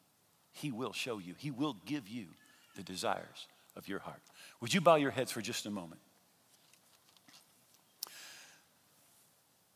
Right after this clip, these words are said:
You know, reading your Bible, you know that God sits on high. But God watches low. And he knows every problem,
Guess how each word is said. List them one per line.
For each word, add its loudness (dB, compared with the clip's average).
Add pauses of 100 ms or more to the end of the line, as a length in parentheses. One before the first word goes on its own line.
(680)
You 0
know, 6 (120)
reading 4
your 0
Bible, 6
you 0
know 2
that -2
God 2
sits -4
on -8
high. -12 (1500)
But -4
God 2 (300)
watches -2 (240)
low. -6 (1200)
And -4
he 4
knows 4 (100)
every 2
problem, 2